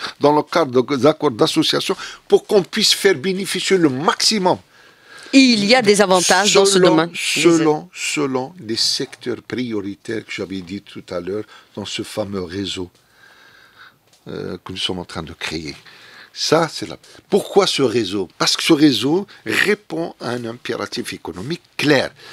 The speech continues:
Speaker 1: Tout ce que nous importons de l'E-, en quantité importante de l'étranger, il faut qu'il soit contrôlé. Et tout ce qui
Speaker 2: Les
Speaker 1: est possible,
Speaker 2: véhicules, par exemple, si on
Speaker 1: tout,
Speaker 2: devait
Speaker 1: tout,
Speaker 2: reprendre
Speaker 1: tout ce,
Speaker 2: l'importation
Speaker 1: tout
Speaker 2: des
Speaker 1: ce qui
Speaker 2: véhicules,
Speaker 1: touche au blé,
Speaker 2: puisque ça
Speaker 1: au
Speaker 2: touche
Speaker 1: maïs,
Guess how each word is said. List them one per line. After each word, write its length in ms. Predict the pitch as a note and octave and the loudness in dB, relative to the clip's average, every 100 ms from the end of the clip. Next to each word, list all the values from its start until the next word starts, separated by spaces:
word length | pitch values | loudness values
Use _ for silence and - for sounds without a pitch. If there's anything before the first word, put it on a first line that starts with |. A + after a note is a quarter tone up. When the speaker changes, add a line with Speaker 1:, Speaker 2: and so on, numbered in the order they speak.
| - - - - _ | -18 -18 -20 -20 _
Speaker 1:
Tout 140 | - B3 | -6 -4
ce 100 | - | -2
que 120 | - | 2
nous 220 | F#3 B2+ | 4 4
importons 520 | E3 - F3 - E3+ | 2 2 0 2 0
de 140 | C#3+ A#2+ | 2 2
l'E-, 300 | B2 B2+ A#2 | 2 -4 -6
en 180 | B2+ C3 | -8 -8
quantité 580 | - C#3 - C3+ - | -8 -8 -8 -8 -2
importante 520 | C#3+ C3 - - C3+ A2 | 0 -2 -12 -8 -8 -4
de 100 | A#2 | -4
l'étranger, 520 | B2+ - D3 C#3+ D3 | -4 -8 -12 -8 -6
il 80 | B2+ | -4
faut 160 | - | -4
qu'il 200 | - - | -6 -6
soit 260 | - A#2+ - | -6 -6 -12
contrôlé. 460 | - G#2+ - E2+ C#2+ _ _ - - - | -14 -16 -14 -16 -16 _ _ -20 -8 -4
Et 80 | |
tout 220 | C3+ - A#3+ | -4 -2 0
ce 100 | - | 0
qui 160 | - | 0
Speaker 2:
Les 80 | E3 | 2
Speaker 1:
est 40 | |
possible, 420 | E3+ E3+ A#3 G#3+ G3 | 4 6 4 6 8
Speaker 2:
véhicules, 260 | D#4 F4 | 8 6
par 200 | - F#3 | 4 2
exemple, 400 | F#3 F#3 A3 D#4+ | 2 2 2 2
si 140 | - F3+ | 4 4
on 60 | |
Speaker 1:
tout, 100 | F3+ | 6
Speaker 2:
devait 220 | C#4 F3 | 6 6
Speaker 1:
tout, 80 | G3 | 4
Speaker 2:
reprendre 360 | C#4+ B3 A#3+ A#3+ | 2 0 2 2
Speaker 1:
tout 60 | |
ce, 60 | F#3 | 2
Speaker 2:
l'importation 540 | A#3 F3 - F3+ - | 2 0 2 0 0
Speaker 1:
tout 80 | G3+ | 2
Speaker 2:
des 60 | G#3 | 4
Speaker 1:
ce 40 | |
qui 60 | - | 4
Speaker 2:
véhicules, 240 | G#3+ - | 2 0
Speaker 1:
touche 180 | A3+ E3+ | 0 4
au 100 | G3 | 4
blé, 300 | D3 B2 D#3 | 4 4 4
Speaker 2:
puisque 220 | C3 G#2+ | 4 2
ça 160 | - A#3 | 2 4
Speaker 1:
au 100 | F#3+ | 6
Speaker 2:
touche 100 | F#3+ | 6
Speaker 1:
maïs, 540 | G3 F#3+ F3+ D3+ B2 | 6 4 4 2 2